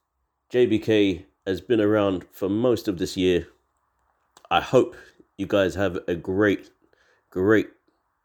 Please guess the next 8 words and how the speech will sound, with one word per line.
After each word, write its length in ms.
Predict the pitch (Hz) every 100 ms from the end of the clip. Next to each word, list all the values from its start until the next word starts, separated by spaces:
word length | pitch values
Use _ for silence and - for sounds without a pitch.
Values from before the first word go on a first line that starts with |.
| _
holiday 500 | - 104 92 90 85 - _
season. 520 | - - 98 92 90 - _ _ _ _ _ _ _ _ _ _ _ -
Come 180 | 143 147
up 80 |
with 200 | 147 131 -
any 180 | 147 135
reflections 800 | 127 - 123 - 120 113 101 - -
and 180 | 107